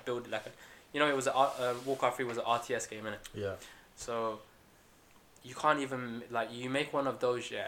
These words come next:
Speaker 1: and it doesn't matter if you've made it, you can't claim it as your own because it would be claimed by Blizzard,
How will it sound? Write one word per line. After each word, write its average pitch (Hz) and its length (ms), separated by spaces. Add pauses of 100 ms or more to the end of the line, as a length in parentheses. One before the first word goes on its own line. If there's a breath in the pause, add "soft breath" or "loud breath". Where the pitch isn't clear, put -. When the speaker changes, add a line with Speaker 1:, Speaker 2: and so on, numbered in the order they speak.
(120)
Speaker 1:
and 107 220 (1000)
it 123 60
doesn't 123 240
matter 117 180
if 113 120
you've 117 140
made 120 280
it, 104 140
you 110 140 (120)
can't 117 220
claim 117 280
it 107 120
as 113 180
your 113 160
own 117 200
because 107 360 (1400 soft breath)
it 123 80
would 113 140
be 117 100
claimed 120 320
by 110 140
Blizzard, 113 400